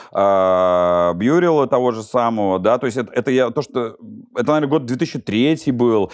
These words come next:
вот у меня эта пластинка оказалась. И, и если бы ты щас не назвал, я бы не вспомнил,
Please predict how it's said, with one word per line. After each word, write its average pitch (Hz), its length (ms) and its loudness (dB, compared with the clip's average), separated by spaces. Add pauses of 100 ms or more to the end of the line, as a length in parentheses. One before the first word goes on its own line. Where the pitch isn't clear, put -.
(140)
вот 98 120 -2
у 113 40 2
меня 135 180 4
эта 160 120 -6
пластинка 131 400 -4
оказалась. 113 640 0
И, 113 80 -6
и 120 120 -4
если 139 160 -2
бы - 60 -14
ты 139 60 -10
щас 165 160 -6
не 151 80 2
назвал, 147 340 2
я 131 120 2
бы 139 100 0
не 139 80 0
вспомнил, 190 640 0